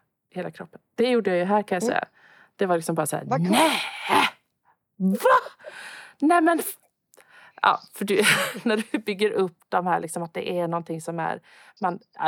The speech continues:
Speaker 1: ja, du gör det ju så bra. Eh, vi ska, vi ska, du får berätta om den. För det här finns ju en väldigt, eh, spännande, eh, bakgrund till ju, eftersom du ju också delvis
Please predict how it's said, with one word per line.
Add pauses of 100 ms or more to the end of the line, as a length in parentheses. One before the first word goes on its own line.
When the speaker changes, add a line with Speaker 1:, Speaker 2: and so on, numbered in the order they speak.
(140)
Speaker 1:
ja,
du
gör
det
ju
så
bra. (160)
Eh,
vi
ska, (260)
vi
ska, (280)
du
får
berätta
om
den. (300)
För
det
här
finns
ju
en
väldigt,
eh, (540)
spännande, (120)
eh,
bakgrund
till
ju, (140)
eftersom
du
ju
också (680)
delvis